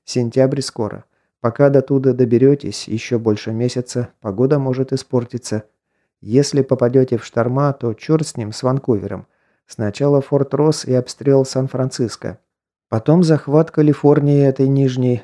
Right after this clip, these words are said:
Ну а весною можно вернуться к англам. Посетить, поговорить на языке артиллерии.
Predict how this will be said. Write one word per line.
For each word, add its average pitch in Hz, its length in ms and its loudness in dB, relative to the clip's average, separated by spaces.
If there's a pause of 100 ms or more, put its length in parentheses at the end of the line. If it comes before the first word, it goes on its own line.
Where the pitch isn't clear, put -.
(180)
Ну 127 180 2
а 156 80 4
весною 175 420 2
можно 151 300 4
вернуться 143 540 0
к - 100 -8
англам. 110 460 -2 (340)
Посетить, 139 680 -2
поговорить 127 540 0
на 139 120 2
языке 135 400 2
артиллерии. 127 760 2